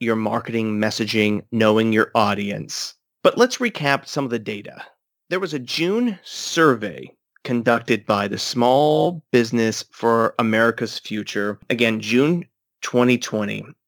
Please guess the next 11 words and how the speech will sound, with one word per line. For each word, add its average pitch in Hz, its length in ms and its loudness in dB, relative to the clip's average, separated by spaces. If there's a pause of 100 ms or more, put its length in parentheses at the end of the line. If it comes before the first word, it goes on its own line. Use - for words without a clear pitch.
(120)
Now, 123 280 4
if 117 120 -2
you're 151 80 0
listening 165 260 0
to - 80 -2
this 127 100 0
down 117 180 2
the, 113 140 -10 (220)
down 123 220 2
the 117 100 0
road, 156 640 2